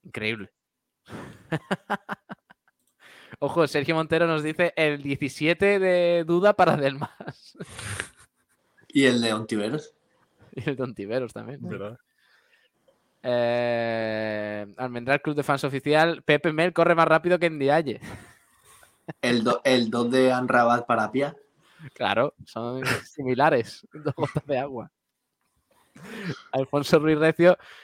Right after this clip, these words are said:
Speaker 1: ¿no te resultó un plato rico? Su renovación te salía por un pico y lo dejaste
Speaker 2: Nos
Speaker 1: de la
Speaker 2: pregunta
Speaker 1: mano. Lo estoy sospechando. Joder, macho.
Speaker 2: Nos pregunta
Speaker 3: Vaya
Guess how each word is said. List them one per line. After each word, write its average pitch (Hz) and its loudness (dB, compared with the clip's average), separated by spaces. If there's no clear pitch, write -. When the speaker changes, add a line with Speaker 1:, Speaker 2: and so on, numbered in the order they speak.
Speaker 1:
¿no 139 -2
te 165 4
resultó 170 6
un 175 0
plato 175 6
rico? 165 2
Su 180 -2
renovación 143 2
te 170 -2
salía 175 4
por 165 0
un 160 -4
pico 190 4
y 165 -2
lo 147 4
dejaste 156 2
Speaker 2:
Nos 131 0
Speaker 1:
de 143 2
la 143 4
Speaker 2:
pregunta 139 4
Speaker 1:
mano. 190 2
Lo 135 2
estoy 156 0
sospechando. 160 0
Joder, 107 -6
macho. - -10
Speaker 2:
Nos 120 -6
pregunta 120 0
Speaker 3:
Vaya 147 10